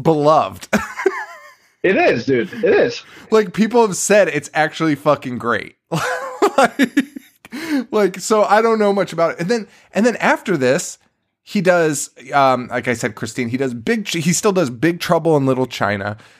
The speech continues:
Speaker 1: He does, uh, They Live, In the Mouth of Madness, Prince of Darkness.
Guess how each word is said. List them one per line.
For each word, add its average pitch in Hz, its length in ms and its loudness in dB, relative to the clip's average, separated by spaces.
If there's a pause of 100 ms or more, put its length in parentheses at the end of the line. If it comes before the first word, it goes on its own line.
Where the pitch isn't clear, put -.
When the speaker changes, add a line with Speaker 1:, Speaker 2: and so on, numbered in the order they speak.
(100)
Speaker 1:
He - 140 -2
does, 127 600 2 (140)
uh, 110 600 4
They 127 300 2
Live, 123 520 2
In 135 100 -2
the 131 60 0
Mouth 120 340 0
of 123 140 0
Madness, 113 640 0
Prince - 400 -2
of 127 180 -4
Darkness. 120 720 -2